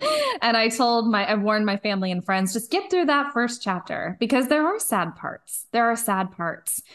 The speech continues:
but it is ultimately a book that believes, if nothing else,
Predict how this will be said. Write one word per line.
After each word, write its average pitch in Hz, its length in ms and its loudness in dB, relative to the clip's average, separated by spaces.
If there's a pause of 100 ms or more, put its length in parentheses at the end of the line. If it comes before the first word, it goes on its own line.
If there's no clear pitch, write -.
(380)
but 226 100 4
it 220 160 2
is 220 240 2
ultimately 202 1120 -2 (120)
a 214 140 2
book 170 500 -4 (840)
that 208 380 0
believes, 240 800 2
if 196 200 -4
nothing 269 560 4
else, - 520 -4